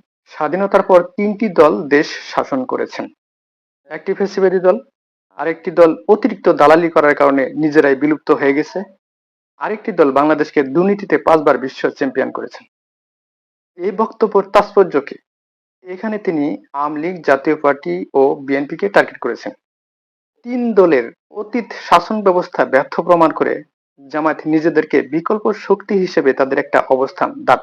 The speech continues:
করাতে চাচ্ছেন। সর্বশেষ তিনি অভিযোগ করেন, অনেকেই বলেন অধ্যাপক মোহাম্মদ ইউনূস সাহেব একটি রাজনৈতিক দলের পকেটে ঢুকে গেছেন। আমরা বিশ্বাস করতে চাই না,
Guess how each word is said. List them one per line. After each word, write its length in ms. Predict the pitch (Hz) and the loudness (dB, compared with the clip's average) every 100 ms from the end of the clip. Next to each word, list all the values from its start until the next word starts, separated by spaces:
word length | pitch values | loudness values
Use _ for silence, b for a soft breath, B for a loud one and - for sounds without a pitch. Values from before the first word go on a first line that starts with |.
| - | -2
করাতে 320 | 131 120 123 | -2 -2 -4
চাচ্ছেন। 420 | 127 127 - - - _ _ _ _ _ _ | -6 -8 -8 -16 -18 _ _ _ _ _ _
সর্বশেষ 540 | 170 165 202 208 208 | -2 0 0 -2 -4
তিনি 140 | 214 175 | -4 -4
অভিযোগ 300 | 165 196 202 | -4 -4 0
করেন, 440 | 156 131 165 196 _ _ _ _ | 2 2 -2 -14 _ _ _ _
অনেকেই 440 | 170 185 214 202 202 | -16 -10 -8 -4 -2
বলেন 280 | 147 139 131 | 0 0 -2
অধ্যাপক 400 | 143 175 196 - | 0 0 0 -2
মোহাম্মদ 380 | 156 160 156 151 - - _ _ | -2 0 0 -2 -18 -20 _ _
ইউনূস 300 | 160 180 190 | -14 -12 -10
সাহেব 340 | - 147 127 - | -2 0 0 -4
একটি 280 | 151 - 139 | -6 -4 -2
রাজনৈতিক 520 | 131 143 151 143 139 | 0 0 -2 -8 -4
দলের 240 | 139 131 120 _ _ _ _ | -2 -2 -4 _ _ _ _
পকেটে 360 | 185 175 214 247 | -18 -8 -6 -4
ঢুকে 220 | 160 147 | -6 -6
গেছেন। 280 | 135 123 - - _ _ _ _ _ | -6 -8 -12 -18 _ _ _ _ _
আমরা 280 | 143 147 160 | -16 -4 -4
বিশ্বাস 680 | 165 - - 208 - - - | -4 -6 -4 -2 -4 -16 -2
করতে 280 | 165 165 139 | -2 0 -2
চাই 180 | 143 | 0
না, 220 | 117 135 | 0 -4